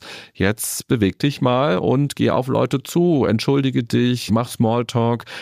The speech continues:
komm in Kontakt mit anderen, integriere dich, sei ein Teil der Gruppe. Das heißt, man könnte ja eigentlich sagen, Einsamkeit ist erstmal auch was sehr Gesundes, das zu empfinden.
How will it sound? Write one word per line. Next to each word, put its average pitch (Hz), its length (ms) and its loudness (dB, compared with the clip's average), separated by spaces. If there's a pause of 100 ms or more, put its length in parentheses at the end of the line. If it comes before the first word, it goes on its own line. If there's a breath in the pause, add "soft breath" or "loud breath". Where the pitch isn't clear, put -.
(120)
komm 113 200 2
in 117 120 2
Kontakt 117 460 -2
mit 123 140 2
anderen, 110 420 2
integriere 123 800 2
dich, 131 420 0 (220 loud breath)
sei 104 220 0
ein 110 160 2
Teil 104 240 2
der 110 140 2
Gruppe. 92 360 0 (240 loud breath)
Das - 160 0
heißt, 113 240 0
man 120 120 0
könnte 139 200 2
ja 120 60 0
eigentlich 120 180 0
sagen, 127 320 0 (220 loud breath)
Einsamkeit 135 560 0
ist 127 80 0
erstmal 113 300 0
auch 113 80 -2
was 117 120 0
sehr 117 140 2
Gesundes, 104 800 2
das 90 200 0
zu - 120 -2
empfinden. 131 880 2